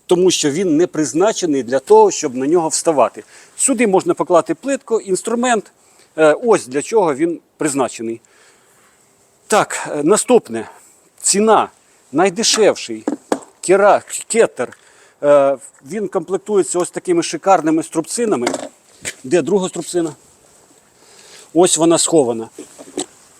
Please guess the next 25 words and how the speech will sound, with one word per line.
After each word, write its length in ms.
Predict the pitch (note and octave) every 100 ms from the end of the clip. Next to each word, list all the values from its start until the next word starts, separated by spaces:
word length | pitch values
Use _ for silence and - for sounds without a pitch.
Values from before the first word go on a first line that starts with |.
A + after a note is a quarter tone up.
| - - _ _ - _ -
Що 420 | - - B3+ B3 -
кетер, 380 | F#3+ G3 A3 D3+ -
чим 280 | - G3+ E3+
він 180 | E3
подобається? 800 | D#3+ D#3 C#3+ B2 A2 G2+ - A2 -
Це 240 | - F3+
зручність 760 | B2 C#3+ F#3+ B3+ - C#3 B2 -
його 280 | D3 F3 - _ _ _ _ -
збирання 680 | G#2+ A#2+ E3+ G3+ A#3 E3 C3+
і 120 | E3
розбирання. 640 | D#3+ E3+ D#3 C#3+ E3+ B2+ A#2+
Це 160 | -
просто 360 | F3 B3+ B3 A3+
фантастична 720 | - G#3+ - - G#3 - -
з-, 60 | B2+
зручність. 800 | A2 C#3 C#3 D#3 C3 C3+ C3 - _ - - - -
Подивіться, 520 | F#3 F3 D#3+ - B2+ -
тут 180 | - G#3
є 120 | G3+
така 300 | F#3+ G#3 G3+
основа. 440 | F#3+ - A#3 F#3 B2+ - _ - - - - - - -
Ви 180 | D#3+ F#3
її 260 | F3 F3 D#3 _ - - -
на 180 | D#3 G3+
себе 360 | - G#3+ D#3+